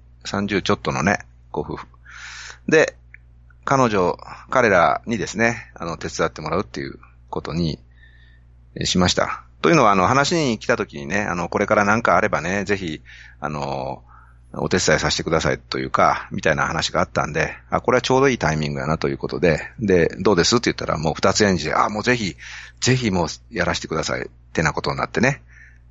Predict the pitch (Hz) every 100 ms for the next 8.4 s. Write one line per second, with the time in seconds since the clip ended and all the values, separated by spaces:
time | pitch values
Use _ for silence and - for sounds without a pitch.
0 | - 101 85 78 78 73 71 - - -
1 | - - - - - - - - 85 65
2 | - - 78 67 62 - - - - -
3 | - - - - - - - 107 135 151
4 | 151 147 135 139 107 69 60 - - 62
5 | 82 - - - - 71 65 60 - -
6 | - - - - - - 90 85 78 76
7 | 73 69 - - - 73 71 67 82 76
8 | 76 87 80